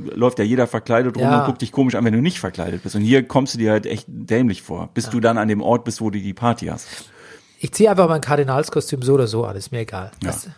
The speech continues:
Speaker 2: ist mir wurscht. Wenn ich an dem Tag nur so im Schra-, am Schreibtisch sitze. Okay, also dann hatten wir jetzt, äh, Bayern gegen Hertha und da muss man wieder ausholen. Ja, das wird ein langer Podcast, ich seh schon.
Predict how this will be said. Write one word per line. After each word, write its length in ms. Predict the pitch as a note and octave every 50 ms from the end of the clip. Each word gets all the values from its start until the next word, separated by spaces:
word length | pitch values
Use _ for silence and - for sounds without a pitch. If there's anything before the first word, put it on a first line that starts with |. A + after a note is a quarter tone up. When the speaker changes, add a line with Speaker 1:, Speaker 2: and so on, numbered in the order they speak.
| _ _ _ _
Speaker 2:
ist 100 | - -
mir 160 | C#3+ C#3+ B2+
wurscht. 320 | A#2 B2 B2 - - - - -
Wenn 260 | B2 C3+ D3 C#3+ E3+ F3+
ich 180 | F3+ F3+ -
an 80 | - D3
dem 120 | E3 D3
Tag 240 | - - D3+ D#3 -
nur 80 | D#3+ D3+
so 100 | C#3 C#3+
im 80 | D3 C3+
Schra-, 160 | - - -
am 80 | D3+ B2
Schreibtisch 380 | - - C3 A2 - - A2 -
sitze. 340 | - A2+ - - - F2+ - _ - - - - - - - - - - - - - - - - - _ _ _ -
Okay, 400 | - E3+ E3+ - A3 F3+ C#3 G#2+ -
also 280 | - G#3+ A3 F3+ D#3
dann 160 | C3+ C#3+ C3
hatten 160 | C#3+ G#3+ G3+ F3+
wir 60 | F3
jetzt, 220 | D#3+ F3 - - -
äh, 140 | - D3
Bayern 320 | C3+ - D3 D#3 G3+ A3+ G3+
gegen 160 | E3 D#3+ D#3
Hertha 320 | C3+ C#3 F3 G3+ G3 -
und 160 | C#3 B2+ B2 -
da 320 | - - C3+ E3 E3+ D#3 D3+
muss 160 | C#3+ C#3 -
man 80 | D3+ C#3
wieder 180 | E3+ F3+ -
ausholen. 460 | D3 C#3+ - - D3+ C#3+ B2+ A#2+ B2+ - - - -
Ja, 80 | C3 B2+
das 100 | A#2 -
wird 120 | - B2
ein 20 |
langer 160 | A#2+ A#2+ B2 A#2+
Podcast, 420 | - - - - - C3+ A#2+ -
ich 80 | B2 -
seh 140 | - C#3
schon. 240 | C3 - - C3 D#3